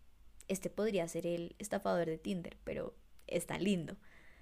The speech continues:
Deslizó a la derecha dándole un sí. La tercera princesa es Nicolás. Al ver sus fotos percibo un floripondio. Es un arbusto que al florecer es muy bello, pero asimismo es una planta alucinógena que puede llegar a ser muy peligrosa.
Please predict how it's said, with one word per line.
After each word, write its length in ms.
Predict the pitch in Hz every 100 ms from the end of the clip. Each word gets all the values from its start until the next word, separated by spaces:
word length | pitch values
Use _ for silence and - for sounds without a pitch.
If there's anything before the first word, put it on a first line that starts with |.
| - - -
Deslizó 420 | 196 185 190 180
a 20 |
la 140 | 185
derecha 420 | 196 208 208 185 185
dándole 440 | 170 170 170 165
un 120 | 170
sí. 300 | 185 - - - - - - - -
La 160 | 185
tercera 340 | 185 180 175 175
princesa 540 | 196 202 185 208 254 -
es 180 | 190 175
Nicolás. 600 | 160 170 180 - - - - - - -
Al 120 | 202
ver 140 | 202 202
sus 200 | 185 -
fotos 400 | 233 240 277 -
percibo 380 | 247 208 180 175
un 120 | 180
floripondio. 880 | 185 175 175 170 - - - - - - - - - - -
Es 160 | 185
un 100 | 196
arbusto 560 | 214 220 233 240 233 240
que 100 | 240
al 100 | 233
florecer 420 | 196 175 175 170
es 100 | 175
muy 220 | 180 190
bello, 320 | 180 165 160 - - - - - -
pero 180 | 175 175
asimismo 500 | 170 170 175 202 208
es 100 | 185
una 220 | 170 165
planta 360 | 175 175 185
alucinógena 760 | 180 180 175 170 190 180 180 -
que 120 | - -
puede 360 | 175 170 170
llegar 300 | 190 185 170
a 60 | 160
ser 220 | - 151
muy 420 | 170 175 180 175
peligrosa. 540 | 165 147 160 - -